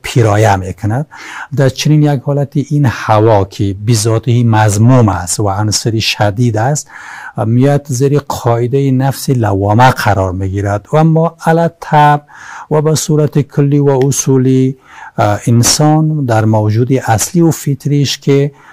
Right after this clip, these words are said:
آه، عنصر ملکوتی و معنوی را دارد، رو فراموش نکنیم که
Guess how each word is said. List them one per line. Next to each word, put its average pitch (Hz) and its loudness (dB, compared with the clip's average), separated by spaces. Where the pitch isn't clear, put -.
آه، 101 -2
عنصر 127 2
ملکوتی 110 -2
و 127 2
معنوی 107 0
را 180 2
دارد، 170 0
رو 117 -2
فراموش 107 -4
نکنیم 131 -2
که 127 0